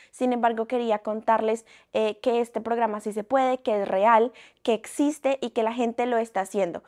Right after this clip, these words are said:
que de pronto hace cinco años no lo estaban haciendo tanto, pero ahorita ha tenido de nuevo un boom. Este programa es posible, yo recibí la residencia por medio de este camino, así que yo misma se los recomiendo y les recomiendo que ustedes se lancen al ruedo,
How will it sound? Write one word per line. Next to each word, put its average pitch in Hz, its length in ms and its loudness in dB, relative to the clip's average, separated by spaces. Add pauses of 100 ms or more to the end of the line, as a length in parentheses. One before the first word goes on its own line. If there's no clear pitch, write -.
(180)
que 220 100 0
de 220 80 4
pronto 226 320 2
hace 226 160 -6
cinco 247 280 0
años 226 160 2
no 226 60 -2
lo 214 60 0
estaban 214 240 -4
haciendo 220 260 -4
tanto, 233 380 0 (180)
pero 233 160 2
ahorita 226 300 4
ha 208 60 -2
tenido 226 300 -2
de 208 200 0
nuevo 214 400 0
un 202 260 -6
boom. 277 240 2 (100)
Este 254 220 -4
programa 240 340 -2
es 226 60 -4
posible, 277 460 -2
yo 226 100 2
recibí 214 260 -2
la 202 100 0
residencia 208 440 -4
por 202 160 -4
medio 196 340 -2 (220)
de 226 200 4
este 233 180 -2
camino, 233 420 -4
así 226 220 -2
que 214 160 -4
yo 220 180 4
misma 226 400 -4
se 247 100 -4
los 214 140 0
recomiendo 240 560 -2 (340)
y 240 280 -6
les 226 360 -2
recomiendo 214 560 -2
que 208 100 -10
ustedes 208 320 -2
se 226 60 -6
lancen 220 300 -4
al 214 140 -4
ruedo, 254 300 2